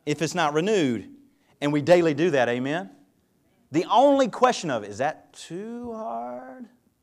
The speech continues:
Is that too, can do-, God do that?" That only is in here. We gotta pluck it out by faith, by the Word of God.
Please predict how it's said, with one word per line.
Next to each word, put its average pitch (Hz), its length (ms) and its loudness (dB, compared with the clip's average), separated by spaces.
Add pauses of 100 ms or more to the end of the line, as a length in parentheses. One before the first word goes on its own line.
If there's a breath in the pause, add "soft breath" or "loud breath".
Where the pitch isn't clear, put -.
(880)
Is - 60 -20
that - 200 -18
too, - 280 -14 (100)
can 233 480 -6
do-, 226 280 -8
God 208 420 -8
do 202 240 -16
that?" 214 320 -20 (1400)
That 160 140 -2
only 135 340 -2
is 113 140 -8
in 107 120 -8
here. 107 420 -6 (760)
We 95 80 -18
gotta 95 160 -4
pluck - 260 -4
it 107 60 -4
out 120 220 -2
by 101 140 -8
faith, - 560 -4
by 131 100 2
the 127 80 2
Word 135 160 4
of 117 80 -2
God. 147 320 4